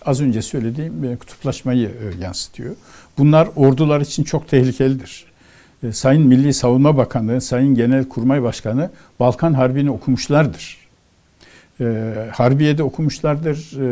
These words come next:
e, Harp Akademisi'nde okumuşlardır. Balkan Harbi'ni kaybetmemizin birçok sebebi var ama sebeplerinden birisi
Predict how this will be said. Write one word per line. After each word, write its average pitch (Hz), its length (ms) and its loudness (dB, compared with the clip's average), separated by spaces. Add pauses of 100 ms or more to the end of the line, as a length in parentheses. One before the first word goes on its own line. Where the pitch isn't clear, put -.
(180)
e, - 40 -8
Harp 123 220 -2
Akademisi'nde 143 600 -6
okumuşlardır. 147 760 -6 (320)
Balkan 139 340 0
Harbi'ni 117 440 0
kaybetmemizin 123 840 -4 (260)
birçok - 280 -6
sebebi 117 420 0
var 165 200 0 (300)
ama 139 200 2
sebeplerinden 127 760 0
birisi 113 460 -4